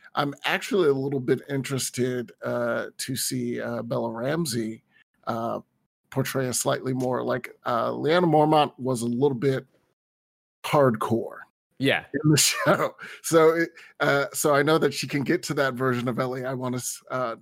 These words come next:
Speaker 1: see what she does with an earlier, uh, iteration, a little bit more vulnerable. Uh, it's gonna be interesting to see what she does. I'm like, I, I believe in Pedro.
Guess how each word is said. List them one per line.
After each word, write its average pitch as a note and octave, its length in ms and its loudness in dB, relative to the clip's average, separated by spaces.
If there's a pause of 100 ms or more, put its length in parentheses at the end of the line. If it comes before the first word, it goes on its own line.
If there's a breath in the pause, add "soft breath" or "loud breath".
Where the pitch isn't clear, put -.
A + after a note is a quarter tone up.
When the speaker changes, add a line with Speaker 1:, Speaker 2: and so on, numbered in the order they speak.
Speaker 1:
see - 260 -6
what B2+ 200 -4
she - 180 -8
does B2 240 -6
with B2 160 -12
an A#2 180 -10
earlier, B2+ 640 -4 (460 soft breath)
uh, A#2 240 -2
iteration, A#2+ 640 -2
a - 20 -10
little D3 240 -2
bit C3+ 160 2
more C3 260 0
vulnerable. B2 800 -4
Uh, G#2 300 -4 (180)
it's B2 200 -8
gonna C3+ 180 2
be B2+ 140 -2
interesting A#2+ 480 -8
to A2 80 -8
see A#2 200 -6
what A2 160 -10
she - 140 -12
does. F2+ 240 -12
I'm A#2 160 -10
like, A2 200 -8
I, D#3 120 0 (460 loud breath)
I C3+ 80 -2
believe D3 340 0
in D3+ 80 -2
Pedro. C3+ 560 0